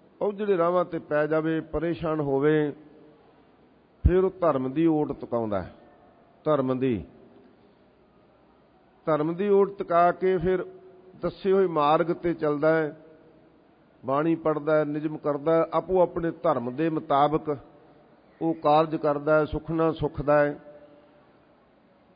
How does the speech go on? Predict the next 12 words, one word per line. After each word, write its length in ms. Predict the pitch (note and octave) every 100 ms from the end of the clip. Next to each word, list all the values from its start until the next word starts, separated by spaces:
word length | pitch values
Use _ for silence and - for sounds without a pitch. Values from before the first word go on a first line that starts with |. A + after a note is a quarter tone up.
| _ _
ਪਰ 140 | E3+ E3
ਜਦੋਂ 400 | D#3 E3 F#3+ F#3+
ਅਸੀਂ 400 | G3 F#3+ F#3 - - - - - - _ _ _ _ _ _ _ _ _ _
ਧੰਨ 240 | D#3 C#3+ C#3+
ਗੁਰੂ 220 | F3+ G#3
ਤੇਗ 260 | G3+ F#3+ F#3+
ਬਹਾਦਰ 420 | G3 E3+ D3 E3
ਸਾਹਿਬ 260 | F3 F3
ਸੱਚੇ 320 | F3 E3+ F3 F3
ਪਾਤਸ਼ਾਹ 520 | E3+ D#3 C#3+ F3 E3
ਜੀ 120 | E3
ਦਾ 420 | E3 D#3+ C#3+ -